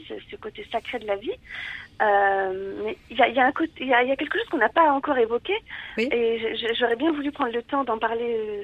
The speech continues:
Speaker 1: simplement. Euh, il, il, il y a eu un diagnostic de paralysie pour, euh, ma part.
Speaker 2: Oui.
Speaker 1: Puisque je me suis, euh, défenestrée. Et en fait, dans l'expérience, on, j'ai, j'ai eu,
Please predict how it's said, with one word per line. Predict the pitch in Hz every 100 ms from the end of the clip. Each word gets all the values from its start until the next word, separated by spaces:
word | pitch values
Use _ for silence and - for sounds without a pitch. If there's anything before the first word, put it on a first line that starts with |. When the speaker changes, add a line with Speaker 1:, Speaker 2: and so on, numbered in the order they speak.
| -
Speaker 1:
simplement. | 220 240 247 339 - - - - -
Euh, | 226 220 214 208
il, | - 226 226
il, | 226 220 220
il | 214
y | 233
a |
eu | 302
un | 320
diagnostic | 226 247 254 254 359 233
de |
paralysie | 233 262 277 254 240 247 262
pour, | - 208
euh, | 202
ma | 196 226
part. | 233 208 185 - _ 202
Speaker 2:
Oui. | 208 262 -
Speaker 1:
Puisque | - -
je | 208
me | 208
suis, | - 220 220 220
euh, | 180 185
défenestrée. | 196 196 190 - - 381 - - - 277 254 -
Et | 233 214
en | 202
fait, | - 330 415 - 214 190
dans | 285
l'expérience, | 311 254 - 214 220 294 381 - - _ -
on, | 220 208 202 190 185 180 -
j'ai, | 190 196 202
j'ai | 196 208 220
eu, | 269 320